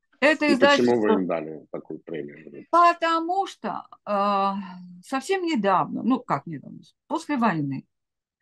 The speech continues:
Speaker 1: Георгий Урушадзе, который когда-то был директором Большой книги российской, он уехал из Москвы. И,
Speaker 2: После
Speaker 1: а,
Speaker 2: начала
Speaker 1: осна-,
Speaker 2: войны.
Speaker 1: да, после начала войны.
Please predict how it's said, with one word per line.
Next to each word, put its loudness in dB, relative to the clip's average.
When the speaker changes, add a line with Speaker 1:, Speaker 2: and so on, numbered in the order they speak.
Speaker 1:
Георгий 0
Урушадзе, -4
который -2
когда-то 2
был -8
директором 0
Большой 0
книги -2
российской, -20
он 4
уехал -2
из 0
Москвы. -10
И, 4
Speaker 2:
После 4
Speaker 1:
а, -
Speaker 2:
начала 4
Speaker 1:
осна-, 2
Speaker 2:
войны. -2
Speaker 1:
да, 2
после -10
начала -10
войны. -16